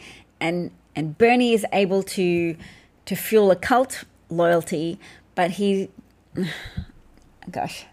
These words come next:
<laughs> I, I don't always want to argue about Bernie, but at the same time, don't ignore the Mueller report. There is a reason why Russians spent money,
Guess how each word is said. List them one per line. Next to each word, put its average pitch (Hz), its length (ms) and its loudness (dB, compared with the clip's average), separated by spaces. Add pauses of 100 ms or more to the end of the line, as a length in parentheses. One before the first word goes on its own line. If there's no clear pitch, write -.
(160)
<laughs> - 160 -16
I, 196 420 -4 (1300)
I - 60 8
don't 330 180 10
always 254 260 8
want 208 160 4
to 151 40 2
argue 202 340 6
about 170 260 6
Bernie, 180 320 4
but 185 160 6
at 208 100 0
the 226 60 0
same 220 300 2
time, 208 560 2 (1400)
don't 277 240 8
ignore 214 300 4
the 196 100 0
Mueller 190 280 4
report. - 640 -2
There 196 220 4
is 208 140 2
a 214 80 0
reason 226 500 2
why 160 300 2
Russians 180 640 -2 (840)
spent - 480 0
money, 190 480 -2